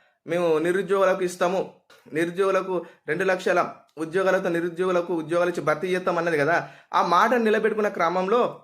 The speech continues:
ఇప్పుడు ప్రభుత్వం ఆ పోస్టులు దాచిపెట్టుకొని వాళ్ళ అకౌంట్‌లో లెక్క చూపించుకోవడానికి ఒక ప్రయత్నం చేస్తున్నది అనేది మీరు గ్రహించాలి. నిరుద్యోగులకు వెళ్ళి ఒక క్వశ్చన్ వస్తుంది, "అన్న, మరి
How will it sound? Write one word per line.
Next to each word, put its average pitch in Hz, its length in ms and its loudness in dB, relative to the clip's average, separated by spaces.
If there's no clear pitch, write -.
ఇప్పుడు 180 240 -2
ప్రభుత్వం 202 520 0
ఆ 190 60 4
పోస్టులు 185 380 -4
దాచిపెట్టుకొని 175 640 0
వాళ్ళ 156 180 2
అకౌంట్‌లో 185 400 2
లెక్క 160 200 0
చూపించుకోవడానికి 170 680 -2
ఒక 170 180 -2
ప్రయత్నం 180 420 -2
చేస్తున్నది 170 380 -2
అనేది 165 180 -2
మీరు 208 140 -2
గ్రహించాలి. 151 520 0
నిరుద్యోగులకు 196 580 0
వెళ్ళి 185 160 -2
ఒక 180 120 -2
క్వశ్చన్ 175 420 0
వస్తుంది, 151 380 -2
"అన్న, 202 320 2
మరి 170 560 2